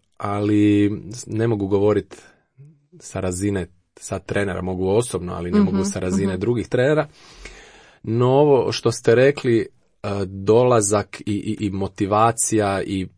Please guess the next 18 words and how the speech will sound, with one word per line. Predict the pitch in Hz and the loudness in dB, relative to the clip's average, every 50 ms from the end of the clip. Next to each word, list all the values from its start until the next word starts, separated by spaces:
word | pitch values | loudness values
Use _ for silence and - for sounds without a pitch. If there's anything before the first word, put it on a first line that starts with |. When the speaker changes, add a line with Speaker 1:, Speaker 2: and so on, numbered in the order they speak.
| _ | _
Speaker 1:
navezanost | - 101 95 98 101 107 110 113 110 101 101 113 117 113 107 95 101 98 98 95 95 95 92 - - - | -10 -8 -4 -2 0 0 2 2 0 2 2 4 4 4 2 0 -2 -4 -4 -4 -4 -4 -6 -6 -8 -8
na | 104 101 98 98 95 87 | -6 -6 -4 -4 -4 -4
uspjeh, | 101 107 104 - - 101 - | -4 -4 -4 -4 -4 -4 -4
slavu, | - - - 101 101 101 101 98 95 98 98 95 92 87 - - - - - _ _ _ | -4 -6 -4 0 2 2 2 2 2 0 0 0 -2 -4 -8 -16 -20 -20 -20 _ _ _
moć | 95 98 104 104 101 95 - 92 | -2 0 2 2 2 0 -2 -6
i | |
tako | - - 101 95 - - 98 | -6 -4 -6 -6 -4 -6 -6
dalje, | 92 90 92 95 104 117 139 143 120 123 - - - - - - _ _ _ _ _ _ | -4 -2 -2 0 0 2 0 0 -2 -4 -10 -20 -20 -20 -20 -20 _ _ _ _ _ _
to | - 127 127 | 0 2 4
je, | 127 123 120 117 110 95 67 85 | 6 6 6 6 4 4 0 -2
to | 104 - - 123 | -6 -2 0 2
je | 120 | 2
nešto | 120 120 123 123 - - 110 | 4 2 2 0 0 -2 -4
što | - - - _ - 107 107 101 101 101 101 98 98 98 78 - - - - - _ _ - - | -4 -4 -8 _ 0 2 2 2 2 2 2 0 0 -2 -2 -6 -8 -14 -20 -20 _ _ -14 -14
sport | - - 117 117 101 - | -6 0 0 0 0 0
kao | _ - 101 95 | _ -2 -2 -2
biznis | 92 92 107 113 113 110 107 101 - - - | 0 2 2 2 2 2 0 -2 -4 -2 -2
jednostavno | 104 104 110 104 - - 101 98 98 95 95 92 92 95 | -2 -2 -2 -4 -4 -4 -4 -4 -2 -2 -2 -4 -4 -6